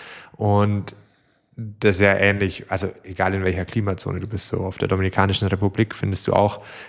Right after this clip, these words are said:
dass es, ähm, dir wärmer vorkommt, dreißig Grad als in der Türkei, weil die Luftfeuchtigkeit einfach erhöht ist und du halt eher das Schwitzen anfängst und so. Und das ist bei der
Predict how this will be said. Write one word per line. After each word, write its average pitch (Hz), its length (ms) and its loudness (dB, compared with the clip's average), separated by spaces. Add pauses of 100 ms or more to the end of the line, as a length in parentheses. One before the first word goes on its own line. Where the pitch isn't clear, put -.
dass 92 140 -2
es, - 300 -2
ähm, 92 440 -4
dir 92 160 -2
wärmer 101 300 2
vorkommt, 110 540 0
dreißig 101 340 2
Grad 98 220 2
als 90 180 0
in - 260 -6
der 90 140 -2
Türkei, 101 400 0
weil 95 120 0
die 95 100 -2
Luftfeuchtigkeit 90 580 -2
einfach 92 340 -4
erhöht 95 280 6
ist 104 160 4
und 92 80 2
du 90 100 4
halt 87 120 2
eher 90 140 4
das 92 120 0
Schwitzen - 320 0
anfängst 90 440 -4
und 92 120 -2
so. 113 160 4 (960)
Und 92 640 0
das 92 160 4
ist 90 140 -4
bei 95 120 6
der 90 520 2